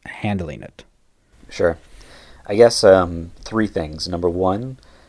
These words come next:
Speaker 2: was actually where we met when we were studying and living abroad in Paris.
Speaker 1: Mm-hmm.
Speaker 2: You know, first time ever living abroad. I mean, we lived there for,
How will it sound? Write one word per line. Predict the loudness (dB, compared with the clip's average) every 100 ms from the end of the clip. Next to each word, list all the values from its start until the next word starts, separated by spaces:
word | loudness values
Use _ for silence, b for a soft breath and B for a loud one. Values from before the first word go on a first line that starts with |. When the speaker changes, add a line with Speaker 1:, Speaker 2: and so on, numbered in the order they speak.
| b b -20
Speaker 2:
was | -4 4 6 6 2 -2 -6 -4 -6
actually | -6 -4 -6
where | -6 -4 -4
we | -2
met | -4 -6 -8
when | -10
we | -6
were | -4 -4 -8 -20 -20
studying | -12 -4 -2 -2
and | -6
living | -12
abroad | -6 -6 -6
in | -4
Paris. | -2 -2 -4 -4
Speaker 1:
Mm-hmm. |
Speaker 2:
You | -4 -8 -10
know, | -8 -6 -4
first | -4 -4
time | -6 -6 -8 -14 _ -16
ever | -12 -10
living | -10 -8 -6 -6 -8
abroad. | -12 -14 -14 -18 -16
I |
mean, | -12
we | -8
lived | -6 -6 -6
there | -8 -8
for, | -14 -18 -18 -16 -18 -18